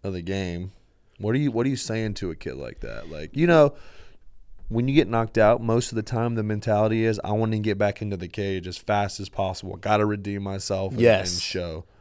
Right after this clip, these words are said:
Speaker 2: Wrong thing to do, especially after a devastating K O like that. You know, you getting put to sleep, you're gonna have to take some time off. Now, with, with a young fighter like him, he's gonna heal up fast,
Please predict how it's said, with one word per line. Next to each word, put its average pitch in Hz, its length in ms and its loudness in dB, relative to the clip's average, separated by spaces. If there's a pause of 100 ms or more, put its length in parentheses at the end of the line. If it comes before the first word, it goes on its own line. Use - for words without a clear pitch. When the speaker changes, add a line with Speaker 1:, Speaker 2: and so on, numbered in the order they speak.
Speaker 2:
Wrong 139 480 8
thing 120 240 4
to 110 60 0
do, 104 400 0 (100)
especially - 420 2
after 113 420 2
a 107 100 2
devastating 107 600 2
K 104 260 -2
O 101 100 0
like 98 200 -4
that. 107 300 0 (480)
You 139 100 4
know, 131 60 6
you 165 100 4
getting 180 240 8
put - 200 8
to 113 120 2
sleep, 139 560 4 (800)
you're 120 180 2
gonna 139 160 8
have 123 100 2
to 123 80 -6
take 113 180 -2
some 107 120 -4
time 104 200 -4
off. 104 220 -6
Now, 117 240 0
with, 107 220 -4
with 120 160 -2
a 120 40 2
young 151 240 6
fighter 143 260 8
like 127 200 4
him, 120 160 2
he's 127 160 2
gonna 135 160 2
heal 120 180 4
up 113 140 2
fast, 110 400 2